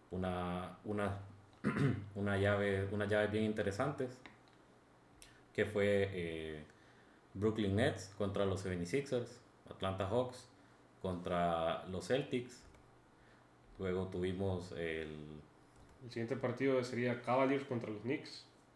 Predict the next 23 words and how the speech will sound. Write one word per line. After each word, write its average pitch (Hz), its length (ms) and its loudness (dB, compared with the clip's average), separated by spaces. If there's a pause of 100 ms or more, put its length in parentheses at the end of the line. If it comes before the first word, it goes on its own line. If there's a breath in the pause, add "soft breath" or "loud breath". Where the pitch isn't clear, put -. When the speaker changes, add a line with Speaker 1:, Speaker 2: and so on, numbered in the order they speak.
(1160)
Speaker 2:
La 104 140 -6
siguiente 113 280 0
ya 120 160 6
es 120 120 2
Kings 127 280 -4
contra 107 420 -2
Golden 113 300 -2
State. 156 280 -2
O 120 40 -10
sea, 117 220 -2
hablando 160 280 8
de 160 60 2
todas 165 220 10
las, 117 200 2
de 120 60 -2
las 120 120 0
conferencias, 123 500 2
¿verdad? 117 240 0
Speaker 1:
Sí. 127 120 0
Speaker 2:
Y 110 480 -2
luego 139 560 4
Grizzlies, 135 440 0
Lakers, 175 680 2